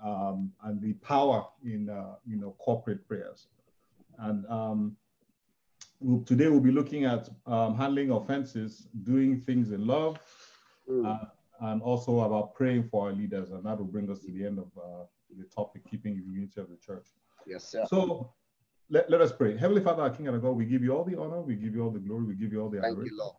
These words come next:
Speaker 1: Father, Lord, as we go into your word, open the eyes of our understanding. Heavenly
Speaker 2: Amen.
Speaker 1: Father, let your word, let it bear fruit in our lives, a, a hundredfold, a thousandfold, and a millionfold. Father, Lord, by the time we will share the grace here today, let us know that we came and we met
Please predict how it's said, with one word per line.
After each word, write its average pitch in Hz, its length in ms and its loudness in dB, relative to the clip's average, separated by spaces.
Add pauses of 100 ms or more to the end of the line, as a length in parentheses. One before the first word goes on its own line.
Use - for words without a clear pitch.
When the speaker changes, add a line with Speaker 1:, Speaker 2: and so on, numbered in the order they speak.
Speaker 1:
Father, 170 240 2
Lord, 165 240 -2
as 123 160 0
we 110 60 -2
go 131 120 0
into 131 220 -2
your 110 140 2
word, 123 280 2 (400)
open 151 240 2
the 117 160 2
eyes 117 220 0
of 104 100 0
our 98 340 -2
understanding. 131 720 -6 (400)
Heavenly - 280 0
Speaker 2:
Amen. 110 160 4
Speaker 1:
Father, - 300 -4
let - 180 -2
your 127 100 2
word, 135 420 2 (320)
let 151 160 0
it 143 160 -4
bear 156 180 2
fruit 143 340 -2
in 110 100 0
our 107 100 -2
lives, 113 480 -4
a, 104 320 -10
a 107 60 0
hundredfold, 147 560 0
a 113 60 -4
thousandfold, 135 640 -4 (380)
and 107 120 0
a 104 40 0
millionfold. 113 640 0 (440)
Father, 160 220 2
Lord, 175 140 6
by 143 80 6
the 147 100 8
time 240 240 2
we 208 60 4
will 147 140 4
share 165 220 0
the 135 100 2
grace 135 260 0
here 135 140 -2
today, 117 260 -2
let 135 200 0
us 123 140 0
know 123 120 4
that 107 120 0
we 101 140 -4
came 127 500 -6
and 104 160 -6
we 104 120 -4
met 113 320 -2